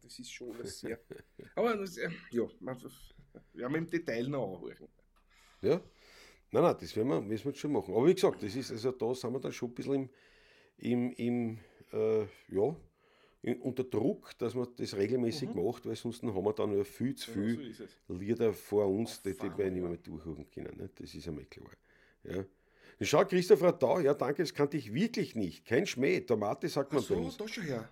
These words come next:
Speaker 2: Ja.
Speaker 1: Mhm.
Speaker 2: Magnus Sterzinger sagt, bei, auch in Tirol sagt man Tomate. Ja, das stimmt. Das ist also wirklich eine, eine ostösterreichische
Speaker 1: Na, die
Speaker 2: Bezeichnung,
Speaker 1: Tiroler
Speaker 2: ja.
Speaker 1: sind auch anders, nicht? War jetzt
Speaker 2: Sind
Speaker 1: gemein,
Speaker 2: auch
Speaker 1: gell?
Speaker 2: anders. Ja, anders.
Speaker 1: <laughs> Nein. Wer weiß, wie's gemeint ist.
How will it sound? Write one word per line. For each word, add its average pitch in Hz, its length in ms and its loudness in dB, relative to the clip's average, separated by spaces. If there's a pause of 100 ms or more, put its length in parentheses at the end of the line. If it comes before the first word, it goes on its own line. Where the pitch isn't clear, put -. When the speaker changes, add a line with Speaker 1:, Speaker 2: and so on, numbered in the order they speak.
Speaker 2:
Ja. - 160 -4
Speaker 1:
Mhm. 120 80 -6 (300)
Speaker 2:
Magnus 127 300 6
Sterzinger 160 460 6
sagt, - 280 4
bei, 135 100 4
auch 123 200 4
in 143 100 2
Tirol 113 340 4
sagt - 220 -4
man 85 120 -4
Tomate. 76 320 -6
Ja, 107 60 -2
das - 140 -6
stimmt. - 300 -8
Das 90 80 -10
ist 104 160 -6
also 104 160 -2
wirklich 104 260 -2
eine, 101 120 2 (100)
eine 92 200 0
ostösterreichische 82 1120 -6 (560)
Speaker 1:
Na, 110 80 -16
die 110 120 -8
Speaker 2:
Bezeichnung, 104 320 -2
Speaker 1:
Tiroler 120 240 -2
Speaker 2:
ja. 135 60 -6
Speaker 1:
sind 123 160 -4
auch 117 320 0
anders, 113 320 -8
nicht? 127 240 -4
War 107 80 2
jetzt 107 180 -2
Speaker 2:
Sind 110 140 0
Speaker 1:
gemein, 110 160 6
Speaker 2:
auch 76 200 0
Speaker 1:
gell? - 140 0
Speaker 2:
anders. - 120 -10 (600)
Ja, - 140 -4
anders. - 220 -8
Speaker 1:
<laughs> - 20 -
Nein. - 120 -6 (760)
Wer 165 100 2
weiß, 165 240 6
wie's 185 180 0
gemeint 147 340 4
ist. 120 240 -2